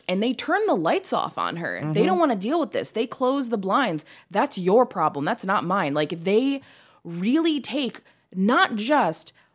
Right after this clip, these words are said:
Speaker 1: all of the urban legend, like, boogeyman stories we've all heard, but also presents them in a way that's like, "Hey, and guess what? Your, your so-called, like you said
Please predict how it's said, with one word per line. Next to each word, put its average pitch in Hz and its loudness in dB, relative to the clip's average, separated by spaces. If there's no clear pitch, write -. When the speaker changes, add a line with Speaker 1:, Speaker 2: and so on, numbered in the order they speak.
Speaker 1:
all 208 4
of 269 2
the 277 2
urban 247 2
legend, 208 0
like, 180 -4
boogeyman 196 2
stories 170 -4
we've 160 -4
all 160 0
heard, 202 -4
but 202 -4
also 233 2
presents 208 2
them 247 2
in 220 0
a - 0
way 196 2
that's 190 0
like, 170 2
"Hey, 277 0
and 202 0
guess 226 0
what? 190 -2
Your, 214 0
your 226 0
so-called, 233 0
like 202 0
you 208 -6
said 180 -4